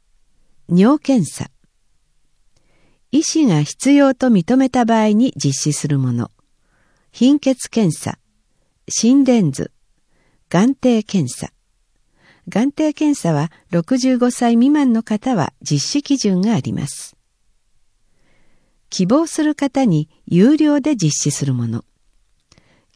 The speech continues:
胸部X線検査、三百円。三十歳から六十四歳まで。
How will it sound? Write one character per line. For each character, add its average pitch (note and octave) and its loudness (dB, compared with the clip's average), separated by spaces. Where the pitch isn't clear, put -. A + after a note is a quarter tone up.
胸 D#4 2
部 E3 0
X - -2
線 A#3+ 0
検 F3 -2
査、 - -10
三 A3 0
百 A3 0
円。 A#2 -4
三 A#3+ 2
十 A#3 0
歳 E3+ -2
か D#3+ -4
ら D#3 -2
六 D#3 0
十 B3+ 0
四 C4+ 0
歳 C3+ -4
ま A2+ -6
で。 - -12